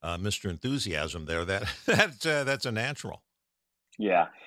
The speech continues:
Speaker 2: Yeah, it, it, you're right. It is. Um, we tr-, we certainly t-, do our best to, to, uh, you know, not make all these events a C B M C commercial. Uh, we, we share, share the opportunity, share a little bit about it,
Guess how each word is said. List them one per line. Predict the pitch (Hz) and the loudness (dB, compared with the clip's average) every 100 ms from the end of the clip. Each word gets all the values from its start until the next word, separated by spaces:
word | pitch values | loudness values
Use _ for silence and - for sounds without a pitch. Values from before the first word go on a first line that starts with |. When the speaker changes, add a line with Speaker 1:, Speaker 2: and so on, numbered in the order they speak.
| - - | -12 2
Speaker 2:
Yeah, | 123 117 - | 6 8 6
it, | 175 - | 0 -2
it, | 160 156 | -6 -2
you're | 151 147 | -2 4
right. | 120 120 120 | 4 4 0
It | 175 | -2
is. | 127 123 120 117 - | 0 0 0 -4 -8
Um, | 120 107 | -6 -4
we | 127 147 | -4 -6
tr-, | - - | -8 -6
we | 131 | -6
certainly | 127 143 110 110 104 | -4 -4 -4 -4 -8
t-, | - - | -12 -8
do | 113 | -2
our | 104 | -2
best | 98 95 92 - - | 0 -2 -2 -6 -8
to, | 85 82 - | -8 -8 -12
to, | 92 87 85 | -10 -8 -4
uh, | 82 80 82 60 | -2 -2 -4 -8
you | 87 | -12
know, | 90 | -4
not | 95 98 104 | 0 0 0
make | 95 92 - | -2 -4 0
all | 98 98 | 4 4
these | 98 87 | 2 -2
events | 90 90 - | -4 -4 -4
a | - | -10
C | - 92 | -6 -4
B | 90 | -4
M | 80 | -6
C | - | -6
commercial. | - 87 85 90 85 _ - _ - | -6 -6 -4 -4 -6 _ -20 _ -4
Uh, | 87 - | -2 0
we, | 110 | 0
we | 117 110 110 | 2 2 2
share, | 104 - 113 117 120 - | 2 2 4 6 4 2
share | - 135 | 0 2
the | 139 | 4
opportunity, | 123 120 120 131 120 127 131 - | 2 2 -2 -4 -2 -4 -6 -12
share | - 107 | -6 -4
a | |
little | 107 113 | -2 -2
bit | 120 | 0
about | 110 107 110 | 2 4 4
it, | 113 | 0